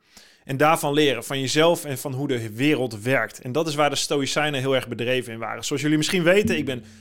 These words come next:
fan van de Stoïcijnse filosofie. Daar ging mijn eerste boek Drive over. Dat was over mijn eigen verhalen, over de lessen van de Stoïcijnen die ik interessant vond. En mijn opvolger heet Flow.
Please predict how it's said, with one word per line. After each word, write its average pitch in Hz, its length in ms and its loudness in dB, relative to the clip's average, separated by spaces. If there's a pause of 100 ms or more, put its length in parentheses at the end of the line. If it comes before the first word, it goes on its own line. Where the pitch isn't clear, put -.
(100)
fan 175 360 0
van 160 120 -6
de 147 60 -4
Stoïcijnse 131 580 -4
filosofie. 120 540 -6
Daar 131 100 -6
ging 123 160 -8
mijn 117 120 -12
eerste 135 320 -4
boek 127 260 -8 (240)
Drive 170 460 2
over. 151 480 2
Dat 127 160 -12
was 123 160 -8
over 123 180 -8
mijn 131 120 -10
eigen 143 180 -6
verhalen, 156 540 0 (380)
over 117 220 -10
de 123 180 -2
lessen 135 520 0
van 156 180 -4
de 165 80 -2
Stoïcijnen 131 600 -4
die 123 100 -8
ik 120 80 -14
interessant 117 500 -8
vond. 117 280 -16
En 127 280 -12
mijn 139 160 -6
opvolger 143 560 -2 (500)
heet 123 200 -6
Flow. 175 380 6